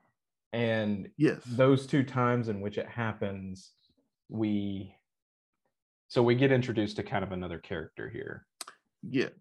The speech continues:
Speaker 2: yeah. 'Cause
Speaker 1: Um,
Speaker 2: so he, he tells him to run, he tells Olam to run off and get some runners because he's thinking that some of the barricades between the outer part of the city and the Winchestershire could have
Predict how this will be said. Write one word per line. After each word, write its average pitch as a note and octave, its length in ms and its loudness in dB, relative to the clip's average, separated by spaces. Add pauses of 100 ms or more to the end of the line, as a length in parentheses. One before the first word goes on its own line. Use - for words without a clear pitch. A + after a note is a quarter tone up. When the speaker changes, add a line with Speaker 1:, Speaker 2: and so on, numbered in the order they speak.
(180)
Speaker 2:
yeah. G#2+ 220 -6 (300)
'Cause F#3 420 4
Speaker 1:
Um, - 60 -18 (100)
Speaker 2:
so D#3 120 4
he, D3 320 4
he D3+ 180 0
tells F#3 320 4
him D3 100 2
to C3 60 0
run, C3+ 300 0
he D3 80 0
tells E3+ 240 2
Olam D3 280 2
to B2 60 -4
run C3+ 200 -2
off C3+ 160 -2
and B2+ 80 -10
get C3+ 120 -10
some A2+ 140 -14
runners B2 420 -4
because C3 340 -4 (320)
he's C#3 340 2 (120)
thinking C#3+ 340 2
that C3+ 160 -4
some C#3 120 -4
of B2 60 -6
the A#2+ 60 -6
barricades C3+ 680 -2
between C3 560 -6 (580)
the - 260 -2
outer C#3 300 4
part B2+ 240 -4
of A#2+ 40 -4
the B2+ 60 -6
city B2+ 300 -4
and A2+ 160 -8
the A#2 160 -8 (520)
Winchestershire C3 840 0 (380)
could C#3+ 160 4
have C3 200 2